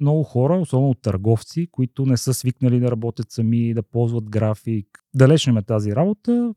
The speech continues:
си намират това оправдание: „Аз съм в корема на кита, на мечката някъде си“ и така нататък. Така че това си абсолютни оправдания. Човек, а, трябва да намери своето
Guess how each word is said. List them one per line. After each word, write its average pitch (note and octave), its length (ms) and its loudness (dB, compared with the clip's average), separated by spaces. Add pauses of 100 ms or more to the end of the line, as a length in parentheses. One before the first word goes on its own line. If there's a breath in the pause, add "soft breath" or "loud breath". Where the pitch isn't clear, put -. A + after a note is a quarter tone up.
(100)
си F#3 100 2
намират D#3 300 4
това B2 160 0
оправдание: A#2+ 520 -2
„Аз B2 100 0
съм A2+ 100 -2
в G2+ 40 -10
корема G#2 340 -4
на D#2+ 100 -14
кита, D3+ 400 -4 (640)
на A2+ 120 -4
мечката A2+ 480 -4
някъде C#3+ 480 -2
си“ B2 140 -8
и A#2 40 -6
така G2+ 260 -6
нататък. - 380 -10 (100)
Така B2+ 220 0
че G3+ 380 0
това C3 180 0
си D#3+ 380 -2
абсолютни B2+ 420 0
оправдания. B2 600 0
Човек, - 500 -6
а, D3 360 -4 (160)
трябва B2 260 2
да A#2+ 100 0
намери G#2+ 540 0 (120)
своето D#3 680 0